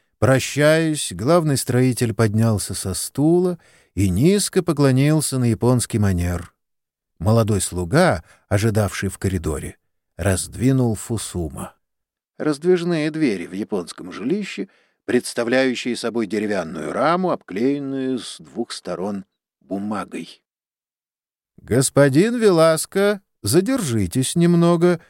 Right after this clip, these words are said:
проговорил один из сановников. Когда сопровождаемый слугой главный строитель вышел из зала, господин Сираиси поблагодарил проповедника за перевод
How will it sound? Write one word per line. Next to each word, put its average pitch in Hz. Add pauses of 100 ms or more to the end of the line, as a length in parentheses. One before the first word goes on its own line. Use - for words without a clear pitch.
(220)
проговорил 160
один 156
из 151
сановников. 147 (1120)
Когда 104
сопровождаемый 123
слугой 123
главный 120
строитель 113
вышел 107
из 98
зала, 95 (460)
господин 214
Сираиси 143
поблагодарил 214
проповедника 92
за 82
перевод 80